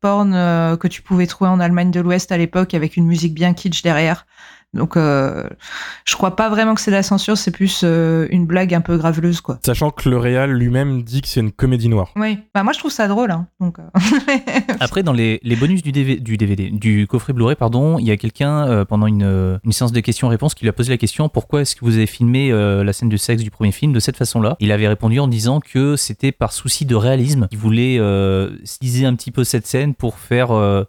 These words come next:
Speaker 3: euh, ressentir le côté, euh, extatique, en fait, de, enfin, de, de, de l'acte.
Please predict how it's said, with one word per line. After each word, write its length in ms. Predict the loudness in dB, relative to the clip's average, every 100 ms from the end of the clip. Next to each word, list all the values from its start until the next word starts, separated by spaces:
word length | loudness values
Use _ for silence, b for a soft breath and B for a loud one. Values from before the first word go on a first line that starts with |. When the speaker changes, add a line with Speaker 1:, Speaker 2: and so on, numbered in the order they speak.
| -2
Speaker 3:
euh, 320 | 0 0 2
ressentir 580 | 2 0 0 -2 -2 -2
le 100 | 0
côté, 460 | -2 -2 0 0 2
euh, 400 | 2 2 0 -2
extatique, 640 | -4 -2 -4 -2 -2 0
en 60 | -2
fait, 340 | 0 -2 -2 -2
de, 80 | -2
enfin, 220 | 0 0
de, 240 | 0 2 0
de, 320 | 0 0 2 0
de 120 | 2
l'acte. 340 | 0 -2 -12